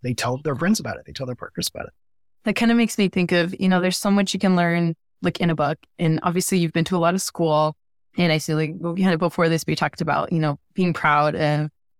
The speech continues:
Speaker 2: having a doctorate, and that's really important. But you still told us that sometimes your patients just refer to you as Anthony,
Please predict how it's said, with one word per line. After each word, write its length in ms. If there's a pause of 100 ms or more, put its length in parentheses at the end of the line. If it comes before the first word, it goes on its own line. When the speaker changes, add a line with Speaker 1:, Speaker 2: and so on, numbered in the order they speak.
Speaker 2:
having 460
a 60
doctorate, 500
and 160
that's 260
really 160
important. 400
But 120
you 80
still 640 (160)
told 200
us 120
that 120
sometimes 460
your 100
patients 380
just 260
refer 280
to 120
you 100
as 200
Anthony, 500